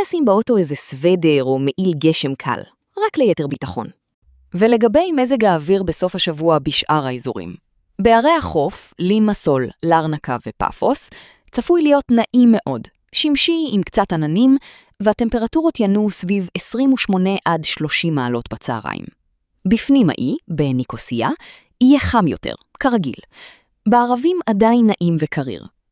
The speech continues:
ואם אתם יושבים בחוץ, אולי תרצו איזה עליונית דקה. בקיצור, סוף שבוע מושלם לים. פרשת השבוע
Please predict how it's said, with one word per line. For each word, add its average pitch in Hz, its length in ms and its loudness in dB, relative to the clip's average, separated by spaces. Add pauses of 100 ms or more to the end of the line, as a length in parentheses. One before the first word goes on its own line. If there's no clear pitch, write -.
(120)
ואם 214 260 4
אתם 262 180 2
יושבים 220 340 2
בחוץ, - 600 0
אולי 269 200 2
תרצו 214 320 0
איזה 175 280 4
עליונית 143 420 0
דקה. - 180 -8 (680)
בקיצור, 277 540 0 (160)
סוף - 260 0
שבוע 180 360 2
מושלם 143 520 -2
לים. 73 300 -8 (1160)
פרשת 220 380 0
השבוע 175 440 2